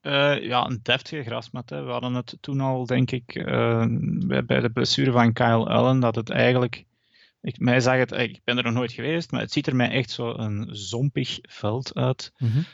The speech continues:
Speaker 1: Ehm, en de kwaliteit van, ah ja, als je dan een beetje close-up ziet, lijkt het ook niet echt, eh, je dat. Ehm, maar het is inderdaad, er zijn er een aantal, en het begon ooit, eh, bij, eh, de, ja, misschien dat, eh, Jurgen Nijs hem nog wel zou gekend hebben.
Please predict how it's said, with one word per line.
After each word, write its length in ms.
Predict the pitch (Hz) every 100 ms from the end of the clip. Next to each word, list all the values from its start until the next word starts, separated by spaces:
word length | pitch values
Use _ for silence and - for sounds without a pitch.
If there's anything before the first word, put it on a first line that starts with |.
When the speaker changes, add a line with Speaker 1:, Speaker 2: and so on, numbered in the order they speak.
| _
Speaker 1:
Ehm, 680 | 120 113 110 113 110 110 110
en 480 | 113 110 110 - 202 - -
de 100 | -
kwaliteit 480 | - 120 - 127 -
van, 180 | - -
ah 120 | 113
ja, 100 | 113
als 120 | 113
je 60 | 117
dan 160 | 113
een 60 | 107
beetje 220 | 117 -
close-up 420 | 131 135 131 117
ziet, 220 | - 123
lijkt 240 | 113 113 113
het 160 | 113
ook 220 | - 123 -
niet 180 | 127
echt, 280 | 131 123 -
eh, 220 | 107 120
je 220 | 113 110 110
dat. 340 | 104 127 - - - - - - _
Ehm, 600 | 127 113 117 117 113 113
maar 160 | 110 -
het 160 | -
is 100 | 143
inderdaad, 440 | 131 131 110 123 139
er 60 |
zijn 180 | 120 123
er 60 | 123
een 100 | 113
aantal, 260 | 127 143
en 80 | 127
het 120 | 123
begon 340 | 110 104 131 160
ooit, 380 | 131 147 - - _ - - _ _
eh, 380 | - 113 113 113 110 _ _ _
bij, 280 | 117 107 113
eh, 240 | - - - -
de, 340 | - 120 107 110
ja, 160 | 113 113
misschien 260 | 110 120
dat, 240 | 107 104 113
eh, 80 | 107
Jurgen 360 | 113 113 107
Nijs 320 | 104 113 127
hem 120 | - 123
nog 160 | 120
wel 200 | 123 120
zou 260 | 113 113 104
gekend 320 | 98 127 131
hebben. 380 | 135 127 135 131